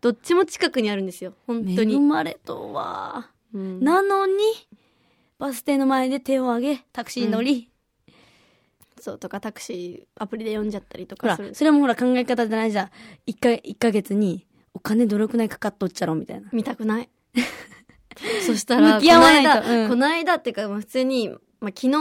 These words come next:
Speaker 1: なんですけど、
Speaker 2: うん。
Speaker 1: 昨日その神社に行っておみくじ引いたんですよ。
Speaker 2: うんうんうん。
Speaker 1: そしたら、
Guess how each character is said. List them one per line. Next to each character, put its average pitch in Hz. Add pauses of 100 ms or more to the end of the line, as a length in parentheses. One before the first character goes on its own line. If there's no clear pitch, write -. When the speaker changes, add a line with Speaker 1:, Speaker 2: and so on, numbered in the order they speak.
Speaker 1:
な 208
ん 185
で 196
す -
け 220
ど、 220
Speaker 2:
う -
ん。 208
Speaker 1:
昨 -
日 214
そ 202
の 190
神 247
社 196
に 190
行 185
っ -
て 202
お 208
み 247
く 277
じ 262
引 262
い 240
た 233
ん 196
で 180
す -
よ。 226
Speaker 2:
う -
ん -
う 208
ん -
う 196
ん。 -
Speaker 1:
そ 208
し 214
た 202
ら、 196